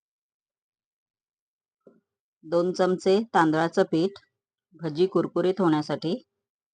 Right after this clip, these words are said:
आलं लसूण मिरचीचा ठेचा, हळद, धणे पावडर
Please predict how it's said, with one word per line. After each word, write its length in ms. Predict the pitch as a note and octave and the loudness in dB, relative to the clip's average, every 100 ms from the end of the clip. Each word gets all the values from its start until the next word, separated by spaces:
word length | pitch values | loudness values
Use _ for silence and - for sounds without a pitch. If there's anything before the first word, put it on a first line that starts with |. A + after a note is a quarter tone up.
| _ _ _ _ _ _ _ _ _ _ _ _ _ _ _ _ _ _ _ _ _ _ _ - | _ _ _ _ _ _ _ _ _ _ _ _ _ _ _ _ _ _ _ _ _ _ _ -6
आलं 360 | E3+ F3 G3 G#3+ | -2 0 0 0
लसूण 400 | F3 E3 F#3 F#3 | -2 0 2 4
मिरचीचा 460 | F3+ D#3+ F#3 F3 F3 | 2 2 0 0 0
ठेचा, 420 | F3+ D#3+ D#3 F3 D#4 _ _ _ _ _ _ _ _ _ _ _ _ _ _ _ _ _ _ _ _ _ _ _ _ _ _ | 0 -2 0 -2 -2 _ _ _ _ _ _ _ _ _ _ _ _ _ _ _ _ _ _ _ _ _ _ _ _ _ _
हळद, 380 | E3+ D#3 E3 G#3 A3+ _ _ _ _ _ _ _ _ _ _ _ _ _ _ _ _ _ _ _ _ _ _ | -4 -2 0 -2 -8 _ _ _ _ _ _ _ _ _ _ _ _ _ _ _ _ _ _ _ _ _ _
धणे 300 | D#3+ F3 D#3+ | -10 -2 0
पावडर 500 | D#3+ F3 D3 C#3 E3 | 2 2 2 0 -4